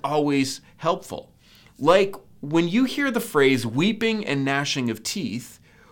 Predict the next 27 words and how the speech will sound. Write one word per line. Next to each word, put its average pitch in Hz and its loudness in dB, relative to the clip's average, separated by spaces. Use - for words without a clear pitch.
we 175 2
likely 190 0
think 117 -2
of 95 -4
fire 175 -2
and 110 0
brimstone 117 -2
and 95 -6
darkness 135 -4
and, 98 -6
and 120 -4
demons. 143 -2
We 202 0
think 139 0
of 135 0
hell. 208 0
But 139 2
as 170 6
we'll 180 4
see 220 0
as 220 0
we 196 -2
get 180 2
into 170 -4
the 143 -2
scriptures 175 -2
today, 95 -2